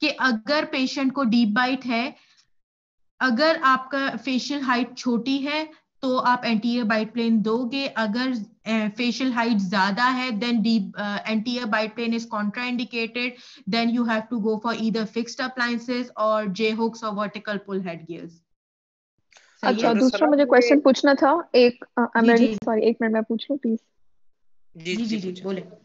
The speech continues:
Speaker 2: जी, आपने जो बताया था methods of bite opening, उसमें आपने बताया था कि हम posteriors को extrude करेंगे और anterior lower जो है उनको हम, अ, इंट्रूड
Speaker 1: ठीक है।
Speaker 2: करेंगे,
Speaker 1: जी,
Speaker 2: राइट?
Speaker 1: जी, जी, जी, जी,
Speaker 2: अब
Speaker 1: जी।
Speaker 2: जो extrude करेंगे posterior, तो वो अपर lower both?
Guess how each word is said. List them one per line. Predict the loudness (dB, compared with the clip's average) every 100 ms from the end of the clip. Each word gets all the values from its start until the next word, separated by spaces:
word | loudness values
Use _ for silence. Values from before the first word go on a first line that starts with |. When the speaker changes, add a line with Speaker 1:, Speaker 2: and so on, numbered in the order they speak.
| _ _ -2 4
Speaker 2:
जी, | 6 4 0 -10 2
आपने | 2 4 2 4
जो | 6
बताया | 6 4
था | 4
methods | 6 6 6 6 8
of | 6 6
bite | 6 4 6
opening, | 4 4 2 0 2
उसमें | 0 2 4 6
आपने | 6 6
बताया | 8 6 6
था |
कि | 4 4
हम | 4 2 -2 -6 2
posteriors | 2 2 0 2 2
को | 2
extrude | 0 0 0 2
करेंगे | 2 2 4
और | 4
anterior | 4 4 6 6
lower | 8 8 8
जो | 4 0
है | -2
उनको | -2 0 0
हम, | -2 -4 -10 _ -20 -20 _ -2
अ, | 2 4 6 4 6
इंट्रूड | 6 8 6 6
Speaker 1:
ठीक | 4
है। |
Speaker 2:
करेंगे, | 2 0 -4 -4
Speaker 1:
जी, | 2
Speaker 2:
राइट? | 4
Speaker 1:
जी, | 4 0 -14 _ _ -10
जी, | -4 -4
जी, | -4 -8 -8
जी, | -2 0
Speaker 2:
अब | 2
Speaker 1:
जी। | 4
Speaker 2:
जो | 4 2 -6 -2 4
extrude | 4 4 4 6 6
करेंगे | 2 2 0
posterior, | -2 0 0 2 0
तो | 0
वो | 2
अपर | 2 0 0 2
lower | 2 2
both? | 2 -2